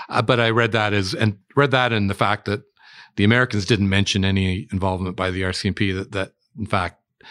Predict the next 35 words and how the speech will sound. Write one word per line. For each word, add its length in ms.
the 60
Mounties, 540
you 140
know, 160
did 160
not 220
take 180
part 220
in 100
this 300
investigation 760
south 300
of 100
the 80
border. 560
What 200
they 140
are 120
doing, 640
uh, 320
up 160
here 140
in 80
Canada 340
is, 260
uh, 380
you 220
know, 240
uh, 340
is, 200
is 200
an 100
unknown, 440
but 200
th-, 140